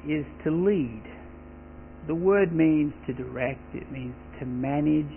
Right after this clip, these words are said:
it means to rule. We don't like that one. It means to oversee. Now,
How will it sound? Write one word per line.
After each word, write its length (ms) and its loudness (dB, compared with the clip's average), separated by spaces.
it 180 -10
means 240 -6
to 80 -6
rule. 760 2
We 60 -8
don't 220 -6
like 120 -8
that 140 -2
one. 200 -2
It 120 0
means 300 4
to 120 -4
oversee. 880 -2
Now, 240 8